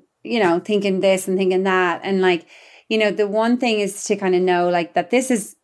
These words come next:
this is something that you did sign up for, right? So to find that, to find that place is something that you actually chose to do <laughs> willingly, right?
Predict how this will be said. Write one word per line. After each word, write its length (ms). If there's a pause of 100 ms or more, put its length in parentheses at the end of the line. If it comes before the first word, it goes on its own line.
this 220
is 100
something 300
that 100
you 140
did 240
sign 280
up 160
for, 300
right? 260
So 180
to 140
find 460
that, 400
to 100
find 300
that 160
place 460
is 160
something 300
that 160
you 100
actually 300
chose 420
to 100
do 260
<laughs> 40
willingly, 840
right? 380